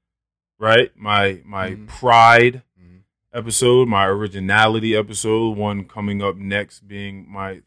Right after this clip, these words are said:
Speaker 1: thoughts on parallels.
Speaker 2: Mm. Look out for that. <laughs>
Speaker 1: Yeah, look out for that. So yeah, I, I enjoy, I enjoy that support too, because I'm, you know, I'm trying something new and I'm working really hard to make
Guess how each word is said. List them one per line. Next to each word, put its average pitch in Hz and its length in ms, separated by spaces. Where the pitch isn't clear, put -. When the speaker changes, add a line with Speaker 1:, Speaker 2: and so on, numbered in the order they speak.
Speaker 1:
thoughts - 480
on 98 460
parallels. 107 960
Speaker 2:
Mm. 107 120
Look - 120
out 85 140
for 104 100
that. - 400
<laughs> - 40
Speaker 1:
Yeah, 143 360
look 123 180
out 120 160
for 117 120
that. 120 200
So 117 240
yeah, 117 280
I, 107 340
I 110 60
enjoy, 107 600
I 107 140
enjoy 104 320
that 98 180
support 95 400
too, 101 200
because 92 280
I'm, 95 240
you 104 140
know, 98 60
I'm 95 80
trying 110 340
something 104 380
new 107 380
and 98 360
I'm 95 160
working 98 320
really 98 220
hard 98 300
to 101 60
make 98 340